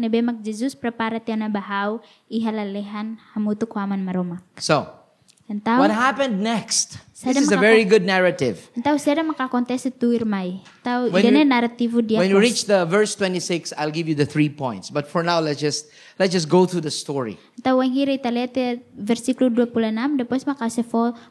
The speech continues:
Speaker 1: ponto terceiro. Mas bem, agora ita seba
Speaker 2: So
Speaker 1: le
Speaker 2: when,
Speaker 1: história lai.
Speaker 2: when the ten other disciples heard what James and John had asked, they were indignant. Intetun,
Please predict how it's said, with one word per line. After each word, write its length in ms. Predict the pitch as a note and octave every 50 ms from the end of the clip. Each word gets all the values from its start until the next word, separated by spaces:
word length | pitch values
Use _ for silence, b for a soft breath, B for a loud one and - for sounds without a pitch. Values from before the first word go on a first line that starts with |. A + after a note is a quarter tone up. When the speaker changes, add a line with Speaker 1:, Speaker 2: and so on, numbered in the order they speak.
| B _ -
Speaker 1:
ponto 240 | A3 A#3 A#3 B3 B3
terceiro. 460 | B3 A3+ A3 - - G#3+ G#3 G3+ G3
Mas 160 | G3+ G3+ G#3
bem, 100 | A#3 B3
agora 240 | A#3+ A3+ A#3 B3 B3
ita 200 | B3 B3 A#3+ A#3
seba 260 | - - A3 A3 A3
Speaker 2:
So 80 | A3 G#3
Speaker 1:
le 240 | G3+ G3+ A3 A#3+ C4
Speaker 2:
when, 60 | -
Speaker 1:
história 460 | A3 - - - G#3 G3 G3 G3+ G3+ G3
lai. 160 | G#3 F3 E3+
Speaker 2:
when 220 | E3 E3+ F3+ F#3+ F#3
the 100 | F#3 E3+
ten 460 | F3+ - G3 A3+ C4 D4+ E4 E4+ C#4+
other 400 | A#3+ A#3+ C4+ C4 A#3 C4 B3+ B3
disciples 920 | G3+ G3+ F3 - - E3 D3 D#3+ E3 D#3+ - A#3 C#4+ C#4 - - - - b b b b b b b -
heard 380 | F#3 A3 C4+ D4+ D4 A3 F#3+
what 240 | G3+ F#3 F#3 F3+ D#3+ C#3
James 480 | A#2 D#3+ G3+ G#3+ A#3 B3+ B3+ C4 G#3 F#3
and 160 | A#3+ A3 A3 F3
John 360 | D3 F3+ G#3 G3+ G3+ G3+ F#3 F3
had 140 | E3 D3 E3+
asked, 580 | F3+ A3+ C4 A#3+ G#3 F3+ E3+ - - - - b b b b b b b
they 320 | D#3 F3 A3+ C4 C#4 C4+
were 560 | B3 G3 E3+ D#3 D#3 F3 G#3 B3 A#3+ - - _ _ _ _ _ _ _ _ - -
indignant. 1000 | A#3 A#3 A#3 G#3+ F3+ C4 C#4 A3+ A3 C4 C4+ B3+ A#3 F#3 C3 - - - - - _ _ _ _ _ _ _ _ _ _ _ _ _ _ _ _ _ _ _ _ _ _ _ -
Intetun, 800 | - B2 B2 A2+ - C#3+ C#3+ C#3+ - E3 E3 F#3+ A3+ B3 A#3+